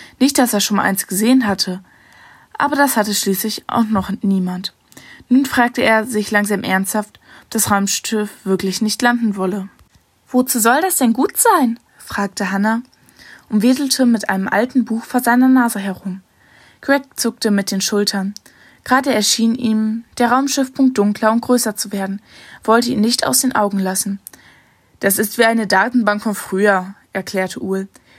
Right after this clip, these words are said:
„Siehst du, hier hinten sind alle Wörter, zu denen es Einträge gibt. Du musst in der Liste suchen und dann gucken, welche Zahl dahinter steht und dann“, Greg blinzelte.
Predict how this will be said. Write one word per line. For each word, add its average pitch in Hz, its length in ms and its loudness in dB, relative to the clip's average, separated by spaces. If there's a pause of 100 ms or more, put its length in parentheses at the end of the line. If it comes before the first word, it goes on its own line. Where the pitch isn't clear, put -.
(100)
„Siehst 247 340 0
du, 285 360 2
hier 214 180 2
hinten 240 480 2
sind 196 220 -2
alle 208 320 0
Wörter, 233 480 2 (520)
zu 208 120 -2
denen 208 240 4
es 240 140 2
Einträge 196 560 -2
gibt. - 380 -8 (200)
Du 214 100 -4
musst 247 280 2
in 202 100 0
der 196 80 4
Liste 214 320 -2
suchen 214 420 -2
und 202 200 0
dann 180 120 2
gucken, 226 440 0 (340)
welche 208 280 2
Zahl 220 200 2
dahinter 208 400 0
steht 220 400 -2
und 190 240 -4
dann“, 208 400 0 (880)
Greg 240 360 0
blinzelte. 208 640 -4